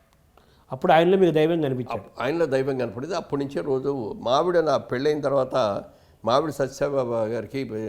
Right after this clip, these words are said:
Speaker 2: షిర్డీ బాబా గారికి కూడా మంచి భక్తులు.
Speaker 1: మీరు బాబాని ఎప్పుడైనా కలిశారు సార్? పుట్టపర్తి
Speaker 2: చెప్తా
Speaker 1: వెళ్ళారు?
Speaker 2: అదే, మా ఆవిడ పెళ్ళైన తర్వాత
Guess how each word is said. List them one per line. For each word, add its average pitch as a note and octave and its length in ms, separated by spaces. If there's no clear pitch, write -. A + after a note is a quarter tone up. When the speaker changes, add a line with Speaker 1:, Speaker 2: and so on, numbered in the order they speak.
Speaker 2:
షిర్డీ A2+ 280
బాబా A2 260
గారికి G#2 260
కూడా G#2+ 160
మంచి G#2+ 300
భక్తులు. F#2 340
Speaker 1:
మీరు D3+ 140
బాబాని D3+ 340
ఎప్పుడైనా E3+ 200
కలిశారు C#3+ 340
సార్? - 480
పుట్టపర్తి B2+ 320
Speaker 2:
చెప్తా A2 260
Speaker 1:
వెళ్ళారు? E2+ 100
Speaker 2:
అదే, F2+ 260
మా G#2+ 60
ఆవిడ C3 340
పెళ్ళైన C3+ 320
తర్వాత B2 380